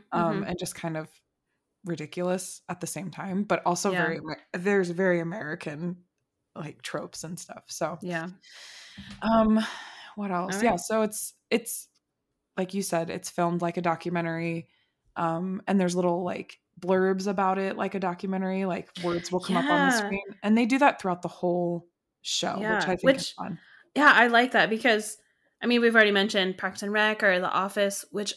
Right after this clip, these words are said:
Speaker 1: are documentary style shows, but they don't have, I mean, they don't show, like,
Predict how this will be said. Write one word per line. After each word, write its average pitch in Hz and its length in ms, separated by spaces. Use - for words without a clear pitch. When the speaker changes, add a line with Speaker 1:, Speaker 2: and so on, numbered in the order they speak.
Speaker 1:
are 302 260
documentary 208 680
style 196 360
shows, 196 580
but 220 100
they 233 120
don't 311 200
have, 214 440
I - 20
mean, 233 120
they 247 100
don't 233 160
show, 233 400
like, 170 400